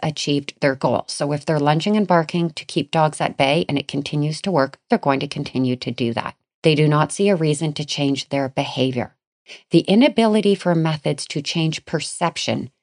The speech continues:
leads to avoidance, which has somehow become an accepted training method for positive reinforcement trainers. Yet avoiding these factors is not good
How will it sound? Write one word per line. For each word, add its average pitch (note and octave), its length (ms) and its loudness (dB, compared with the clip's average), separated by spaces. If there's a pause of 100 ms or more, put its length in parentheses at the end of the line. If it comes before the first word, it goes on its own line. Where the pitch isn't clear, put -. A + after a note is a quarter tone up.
(200)
leads B2+ 300 2
to F#3 160 -2
avoidance, F3+ 880 0 (300)
which F#3+ 180 0
has G#3+ 360 0
somehow A#3 420 0
become F3+ 460 0
an D#3 140 0
accepted D#3+ 540 -2
training D#3+ 400 -2
method B2 420 -2
for C#3+ 180 0
positive D3 420 -2
reinforcement C#3 640 -2
trainers. - 480 -8 (400)
Yet F3+ 300 4
avoiding F3+ 460 6
these G#3 180 2
factors D#3+ 500 0
is C3+ 160 -2
not C#3 380 0
good - 320 0